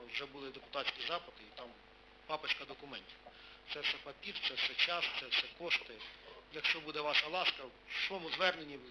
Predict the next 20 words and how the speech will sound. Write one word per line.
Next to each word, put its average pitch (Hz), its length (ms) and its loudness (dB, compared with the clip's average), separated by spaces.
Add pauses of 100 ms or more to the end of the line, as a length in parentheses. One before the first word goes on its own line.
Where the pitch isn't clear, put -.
так 160 220 0
і 147 40 -12
вказуєте: 123 460 -8
«Прошу 185 260 2
надати 151 360 -4
в 127 40 -10
електронному 143 500 -10
вигляді 143 360 -6
на 120 140 -14
таку 143 320 -12
електронну 123 360 -14 (120)
адресу». - 260 -8 (720)
Приймається 180 460 2
така 117 160 -10
пропозиція? - 480 -12 (800)
Добре, 127 180 -10
ще 196 240 10
одне 170 220 0
технічне 165 520 6
питання, 165 640 0